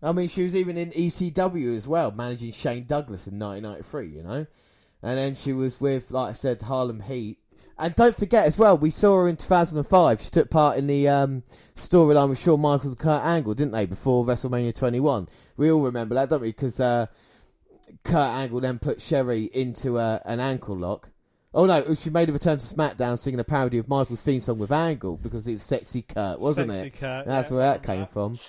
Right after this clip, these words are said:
Speaker 1: And like we say, inducted to the Hall of Fame in two thousand six, uh, by Ted DiBiase. And even then, she tried to offer her managerial services to free agent Bobby Roode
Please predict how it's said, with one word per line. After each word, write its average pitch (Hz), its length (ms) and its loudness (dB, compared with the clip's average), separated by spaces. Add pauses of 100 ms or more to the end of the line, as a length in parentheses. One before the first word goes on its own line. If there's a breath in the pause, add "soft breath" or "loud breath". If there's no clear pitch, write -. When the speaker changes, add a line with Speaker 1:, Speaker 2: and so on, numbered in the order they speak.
(500 loud breath)
Speaker 1:
And - 80 2
like 170 120 6
we 156 60 -2
say, 156 220 4
inducted 143 420 2
to 135 60 -6
the 135 80 0
Hall 151 160 4
of 135 60 -2
Fame 139 240 0
in 120 40 -8
two - 80 -12
thousand 135 340 0
six, - 600 -2 (380 soft breath)
uh, 113 320 0 (220)
by 123 540 4
Ted 131 300 -2
DiBiase. 120 720 0 (880)
And 143 140 -2
even 170 340 4
then, 175 220 2
she 123 160 -8
tried 147 200 4
to 143 120 4
offer 143 160 2
her 131 60 4
managerial 143 480 2
services 117 580 0 (340 soft breath)
to 147 100 -2
free 151 300 4
agent 143 380 2
Bobby 143 240 4
Roode 143 500 6